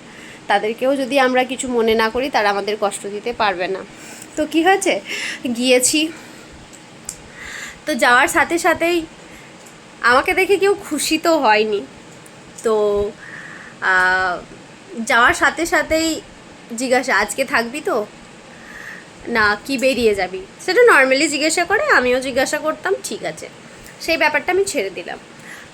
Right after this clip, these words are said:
তো তারপরে যখন সব গেস্টরা আসা শুরু করে, দুপুরে ছিল নিমন্ত্রণ, ঠিক আছে, সকালবেলায় গিয়েছি, দুপুরে ছিল, আমি এগারোটার দিকে পৌঁছেছি। তো পৌঁছেছি, পৌঁছানোর পরে আমাকে বলা হলো,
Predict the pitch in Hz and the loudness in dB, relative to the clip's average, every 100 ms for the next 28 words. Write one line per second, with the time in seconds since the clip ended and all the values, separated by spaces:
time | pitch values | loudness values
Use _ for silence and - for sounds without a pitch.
0 | - - 247 262 277 277 262 285 302 311 | -12 -6 2 2 4 4 4 4 2 2
1 | 339 320 226 - 277 233 262 262 - 285 | 2 2 0 0 0 0 0 0 0 2
2 | 240 233 247 240 247 220 214 247 240 285 | 2 2 -4 -6 -8 -4 0 0 0 -2
3 | 330 311 - 208 180 185 185 190 202 196 | -2 -2 -2 -6 -4 -4 -4 -6 -8 -10
4 | - 320 320 - 185 - - - - - | -10 -6 -6 -6 -14 -16 -20 -20 -20 -14
5 | - 233 208 214 226 254 240 220 220 349 | -2 2 2 2 0 0 -2 -4 -2 -4
6 | 330 220 226 214 226 185 254 294 247 240 | -4 -4 -4 -4 -4 -2 0 0 2 0
7 | 240 240 277 330 - 165 202 - 170 - | -2 -6 -6 -4 -4 -6 -10 -12 -14 -16
8 | - - - - - - - - - - | -20 -20 -20 -18 -20 -20 -20 -16 -10 -8
9 | - - 262 240 226 226 220 208 247 240 | -8 -4 0 2 4 2 2 0 0 0
10 | 302 262 330 349 247 214 262 240 277 262 | 0 0 0 0 0 0 -2 -2 -2 0
11 | 226 233 453 - - - - - - - | 0 0 -2 -6 -14 -14 -16 -20 -20 -2
12 | 240 254 302 277 226 269 294 330 | 2 2 2 2 2 2 2 2